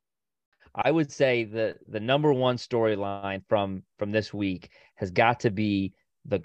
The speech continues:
the crazy amount of movement between even teams, you know, rising and falling. Those are some, some pretty large swings, which I guess you gotta expect, you expect in early in the year.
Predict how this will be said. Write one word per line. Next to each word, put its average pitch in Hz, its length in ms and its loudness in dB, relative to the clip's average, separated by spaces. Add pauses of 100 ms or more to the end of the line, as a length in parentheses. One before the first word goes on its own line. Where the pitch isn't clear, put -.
(140)
the 101 80 -4
crazy 135 680 4
amount 110 400 2
of 92 140 -4
movement 95 680 -4 (1000)
between 101 760 -2 (240)
even 104 260 -2
teams, 101 300 -6 (300)
you 101 80 -6
know, 87 100 -4
rising 104 680 2
and 87 140 -12
falling. 104 600 4 (580)
Those 120 240 4
are 120 140 8
some, 98 520 -2 (200)
some - 180 -10
pretty 147 300 2
large 113 340 6
swings, 80 560 -10 (460)
which 120 140 0
I 135 60 8
guess 139 240 4
you 131 60 -2
gotta 123 220 6
expect, - 500 2
you 104 160 -8
expect - 580 -2
in 101 380 -4
early 104 300 4
in 92 100 -4
the 90 80 -4
year. 90 400 -2